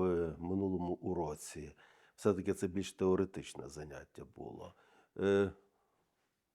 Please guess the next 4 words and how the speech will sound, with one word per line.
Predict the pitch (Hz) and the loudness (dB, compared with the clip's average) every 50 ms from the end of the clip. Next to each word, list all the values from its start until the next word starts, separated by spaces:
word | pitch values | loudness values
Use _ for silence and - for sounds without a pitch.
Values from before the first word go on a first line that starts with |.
| _ _ - | _ _ 6
перший | 190 202 196 - - 196 | 6 6 6 6 4 4
приклад | 196 - 190 202 196 - 170 175 185 180 - - - - - - | 8 10 8 8 10 12 10 10 10 10 6 -10 -14 -14 -14 -10
буде | - 165 165 175 175 156 143 151 160 156 160 156 151 - - - _ _ _ _ _ - | -6 2 6 6 6 6 10 12 12 12 12 12 10 6 -4 -16 _ _ _ _ _ 4
простенький. | 147 156 175 175 - - - 139 131 127 127 127 127 - 151 151 151 151 151 | 6 6 6 6 4 4 6 6 6 6 4 2 2 2 4 4 2 2 -2